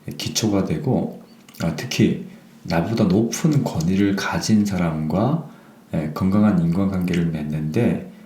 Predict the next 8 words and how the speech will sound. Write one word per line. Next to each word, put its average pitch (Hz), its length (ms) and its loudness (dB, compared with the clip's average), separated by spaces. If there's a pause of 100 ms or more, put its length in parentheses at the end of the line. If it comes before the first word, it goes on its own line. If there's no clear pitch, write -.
(240)
예, 82 60 -4
기초가 104 540 -2
된다는 82 500 -2
것을 113 560 -2 (300)
가르쳐 92 420 -6
줍니다. 78 520 -4 (960)
올바른 175 600 6
권위는, 110 840 2